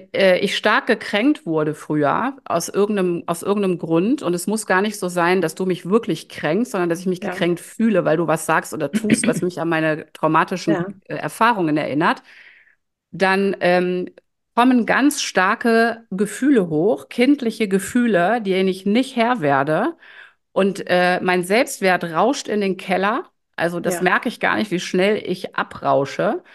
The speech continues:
Speaker 2: Mhm.
Speaker 1: Und das Denken steht mir in dem Moment nicht zur Verfügung. Ich gehe direkt aus dem Kontakt. Ich gehe direkt in die Handlung und aus dem Kontakt. Ich werde dann kalt,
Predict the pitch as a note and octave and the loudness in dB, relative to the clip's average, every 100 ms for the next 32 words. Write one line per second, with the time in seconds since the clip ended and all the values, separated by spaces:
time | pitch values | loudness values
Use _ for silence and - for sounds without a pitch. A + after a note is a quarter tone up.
0 | - - - F#3+ G3 G3 - - F#3+ - | -20 -12 -4 0 0 -2 -4 -2 -2 0
1 | G#3+ D4 F4+ C4 - B3 A#3 G3+ G3 G#3 | 2 2 2 -4 -4 -4 -2 -2 0 0
2 | F#3+ F3+ E3 B3+ C4+ C#4 C4 A3+ - A3 | 0 0 0 -2 -4 -8 -6 -6 -2 -2
3 | G3+ F#3 - F#3 E3+ F3 G3+ A3 - F#3 | -2 -4 -6 -8 -6 -4 -4 -2 0 0
4 | F#3+ E3+ F3 E3 - - - - - - | 0 -2 -4 -4 -4 -6 -10 -10 -8 -2
5 | F#3+ F#3+ F#3+ B3 - G3 E3+ G3+ A3 G3+ | -2 0 -2 -2 -4 -4 -2 -2 -2 -4
6 | E3+ - F#3 F#3+ G3+ F#3 F3 D#3 D#3+ - | -6 -2 -2 -2 -6 -6 -2 -4 -4 -6
7 | E3+ E3 D3+ - - G#3+ A#3+ B3 - | -4 -2 -6 -4 0 2 2 0 -8